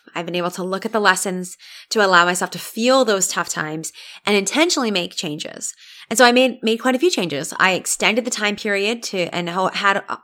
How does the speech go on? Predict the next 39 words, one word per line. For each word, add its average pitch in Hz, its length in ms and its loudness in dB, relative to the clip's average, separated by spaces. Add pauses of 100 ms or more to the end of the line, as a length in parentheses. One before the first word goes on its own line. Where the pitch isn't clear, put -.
almost 285 360 -4
a 233 40 -6
two, 226 880 -2
eh, 320 240 -2 (260)
six - 220 0
to - 120 4
eight 233 140 2
week 254 140 0
launch, 220 300 0 (420)
six - 220 -4
to - 100 -2
eight 226 80 0
weeks 214 180 -4
launch 247 240 -4 (300)
last - 360 -2
year. - 200 -10 (460)
I 233 80 0
focused 220 320 2
on 180 280 -2
one 214 260 0
launch 208 340 2
at 185 160 -4
a 220 60 -2
time 190 340 -2
so 190 100 -6
I 185 40 -8
could - 80 -20
do 185 140 -6
a 180 40 -8
really 196 220 -6
good 190 100 -4
job 190 160 2
of 185 120 -4
that 165 280 4
in 190 80 -8
supporting 180 500 -6
our, 165 180 -8
our 170 100 -6
community. 220 600 -2